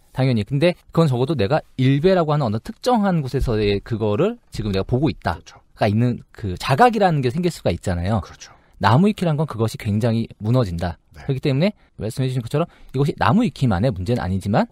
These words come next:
Speaker 2: 음.
Speaker 1: 나무위키이기 때문에 더 문제 삼을 수 있다라는
Speaker 2: 알겠습니다.
Speaker 1: 정도가 제 생각입니다.
Speaker 2: 네.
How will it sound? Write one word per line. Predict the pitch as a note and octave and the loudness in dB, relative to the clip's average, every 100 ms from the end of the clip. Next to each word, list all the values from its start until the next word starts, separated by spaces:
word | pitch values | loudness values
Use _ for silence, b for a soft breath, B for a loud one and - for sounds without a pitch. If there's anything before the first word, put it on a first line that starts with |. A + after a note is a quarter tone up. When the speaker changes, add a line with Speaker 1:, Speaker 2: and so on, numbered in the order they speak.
| - | -10
Speaker 2:
음. | D#2 | -10
Speaker 1:
나무위키이기 | - G2+ D3 E3 G2 - C#3+ C3+ | -2 2 2 0 -4 -6 -6 -4
때문에 | C#3 F3 G#3 F#3+ A3 | -2 0 2 2 0
더 | A#2+ | 0
문제 | G2+ G#2 | 0 0
삼을 | A2+ A#2 G#2 | 0 -2 -4
수 | F#2+ | -6
있다라는 | D2+ - F#2 - _ | -6 -2 -2 -4 _
Speaker 2:
알겠습니다. | - G2+ A#2 D3 G#2+ | -8 -2 0 0 -2
Speaker 1:
정도가 | F#2+ G#2 F#2+ F#2 | -2 -2 0 -2
제 | E2+ F2 D#2+ _ _ | -2 -8 -10 _ _
생각입니다. | B2+ A2 D#2+ D#2+ D#2+ F#2 _ | -4 -4 -4 -8 -12 -16 _
Speaker 2:
네. | G#2 | -12